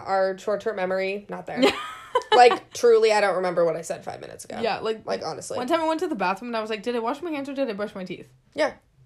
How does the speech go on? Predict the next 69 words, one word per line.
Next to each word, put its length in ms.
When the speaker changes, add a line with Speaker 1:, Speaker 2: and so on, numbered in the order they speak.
Speaker 2:
I 80
Speaker 1:
Nope. 60
Speaker 2:
literally 200
had 80
to 80
go 120
check 380
the 100
toothbrush. 420
Speaker 1:
No, 180
Speaker 2:
<laughs> 100
Speaker 1:
like, 260
I'm, 180
like, 300
scared, 440
but 100
I 100
think 160
it's 100
just, 180
like, 340
it's 180
just 140
my 100
brain. 440
Speaker 2:
Whoops. 340
Speaker 1:
I 140
can 160
remember 300
something 280
from 140
ten 240
years 200
ago, 340
could 180
not 300
tell 120
you 80
what 100
happened 280
ten 120
minutes 260
ago. 260
Speaker 2:
Yeah. 260
Speaker 1:
Yeah, 200
no, 260
like, 260
just 200
doesn't 180
happen. 220
Speaker 2:
We're 80
watching 300
the 80
Grammys. 680
Speaker 1:
We 100
are 160
watching 320
the 80
Grammys. 760
Speaker 2:
Oh, 80
I 100
think 240
Lizzo 300
won 200
something. 300
No, 180
who 120
is 160
that? 220